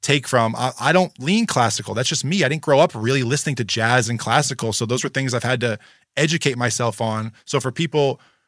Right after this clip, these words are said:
who really do play that kind of music or make that music or understand that harmony, when they send me a pack of things like that, it's like this world I wasn't able to tap into, and it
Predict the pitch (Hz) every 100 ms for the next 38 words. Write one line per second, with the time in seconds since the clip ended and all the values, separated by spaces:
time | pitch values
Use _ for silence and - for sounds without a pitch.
0 | _ - 120 139 117 127 180 - 120 117
1 | 120 117 110 110 117 113 117 120 117 113
2 | 113 117 113 113 107 117 110 104 117 135
3 | 123 113 110 117 123 - 135 127 117 -
4 | 131 - 110 - 117 107 123 127 110 110
5 | - _ _ _ 107 - 113 110 - 95
6 | 113 127 120 113 104 - _ _ _ _
7 | _ 120 123 120 127 120 113 110 123 117
8 | 123 151 - 127 120 113 110 110 - _
9 | _ _ 120